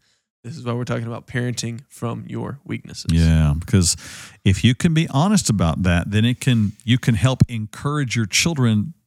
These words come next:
Speaker 2: in the gap, in whatever that gap is for you.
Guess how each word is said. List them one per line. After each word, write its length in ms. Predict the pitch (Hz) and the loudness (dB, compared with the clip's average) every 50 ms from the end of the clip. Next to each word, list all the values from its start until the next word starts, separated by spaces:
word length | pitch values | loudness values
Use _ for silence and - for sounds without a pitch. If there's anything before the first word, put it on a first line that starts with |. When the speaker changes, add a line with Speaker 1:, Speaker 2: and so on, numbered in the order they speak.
| _ _ _ _ _ _ - | _ _ _ _ _ _ 0
Speaker 2:
in 400 | 139 151 160 156 151 147 139 127 | 2 4 4 4 4 4 4 4
the 60 | 135 | 2
gap, 400 | 123 151 156 143 92 - - - - - - _ - | 2 2 2 0 0 2 4 4 4 4 2 _ -20
in 140 | 101 101 101 | -16 -12 -12
whatever 280 | 101 101 104 127 143 156 | -10 -10 -8 -8 -8 -8
that 280 | 160 165 139 117 113 | -8 -8 -8 -8 -6
gap 320 | 101 127 120 131 135 113 - | -4 -2 -2 -2 0 2 2
is 340 | 95 95 92 95 - - - - | 2 2 2 -2 -2 -4 -4 -8
for 240 | - - - 104 95 | -12 -8 -4 -4 -2
you. 460 | 90 87 95 107 95 76 65 76 | 0 0 2 2 2 0 0 -4